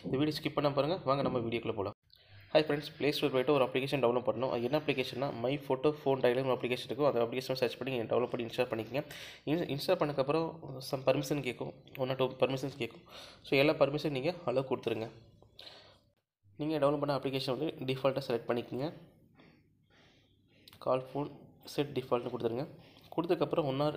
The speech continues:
again one or two permissions கேட்கும். So, அது எல்லா பர்மிஷனுக்கு வந்து நீங்க அலோவ் கொடுத்துருங்க. அலோவ் கொடுத்ததுக்கப்புறம் இந்த மாதிரி ஃப்ரண்ட் பேஜ் வந்து ஓப்பன், அப்ளிகேஷனோட ஃப்ரண்ட் பேஜ் வந்து ஓப்பன் ஆகும். சரிங்களா? இதுல பார்த்தீங்கன்னா டயலாக் கிளிக் பண்ணிக்கங்க. டயலாக் கிளிக் பண்ணுங்க. கீழே வந்து கஸ்டமைஸ்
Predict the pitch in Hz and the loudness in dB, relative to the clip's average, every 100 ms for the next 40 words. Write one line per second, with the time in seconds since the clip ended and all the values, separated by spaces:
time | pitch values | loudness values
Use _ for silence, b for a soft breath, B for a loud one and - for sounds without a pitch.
0 | - 127 151 131 139 139 127 123 123 131 | -2 0 2 2 0 -2 0 0 0 -6
1 | - - 135 151 B B B B B - | -6 -6 -4 -4 B B B B B -2
2 | 156 143 139 151 139 143 - 139 147 139 | 2 2 2 0 0 -2 -2 -2 -2 -2
3 | 175 - - - - - - _ _ _ | -4 -6 -14 -20 -20 -20 -20 _ _ _
4 | _ _ - 127 139 127 117 127 165 B | _ _ -4 -2 -2 -4 -4 -4 -6 B
5 | B - 139 156 147 147 151 139 131 151 | B -2 2 2 0 2 2 2 0 0
6 | 123 120 131 123 135 123 120 113 135 131 | 0 2 0 0 2 0 0 -2 -2 0
7 | 127 135 120 110 117 117 127 107 107 98 | -2 0 -2 0 -2 0 0 0 -2 -4
8 | - 110 110 - B B B B - 175 | -6 -6 -6 -6 B B B B 0 2
9 | - 147 170 127 127 143 139 127 123 113 | 2 2 0 4 4 4 0 -2 0 0
10 | 139 170 - - 123 135 160 156 143 139 | -2 -4 -10 -8 0 4 2 0 -4 -4
11 | 156 - 143 135 151 127 - 147 | -4 0 0 2 2 2 2 0